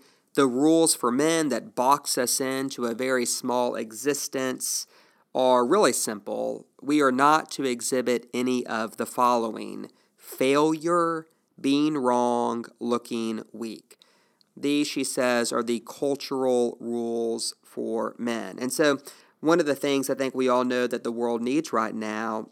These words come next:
is to find fresh solutions to the massive problems that we face, which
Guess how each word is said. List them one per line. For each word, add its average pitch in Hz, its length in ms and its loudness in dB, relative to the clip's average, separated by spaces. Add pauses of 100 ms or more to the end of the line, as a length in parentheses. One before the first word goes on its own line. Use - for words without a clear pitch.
is 120 360 -2
to 131 80 -6
find 123 340 -2
fresh 156 640 -2
solutions 123 920 -4
to - 80 -14
the 117 80 -4
massive 117 440 0
problems 117 520 -2
that 104 160 -10
we 113 100 -8
face, 113 600 -6
which 127 340 -2